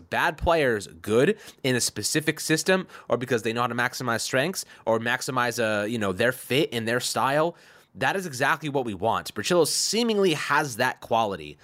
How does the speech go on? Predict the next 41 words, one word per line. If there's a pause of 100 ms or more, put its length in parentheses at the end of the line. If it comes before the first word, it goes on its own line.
(140)
So (640)
we're
hoping
he
can
develop
Evan
Neal.
We
know
that
report
came
out
from
Connor
Hughes (220)
of
S
N
Y
saying
that (240)
right
now
Evan
Neal
is
the
right
tackle,
but
the
Giants
wanna
bring
in
competition,
and
they
will.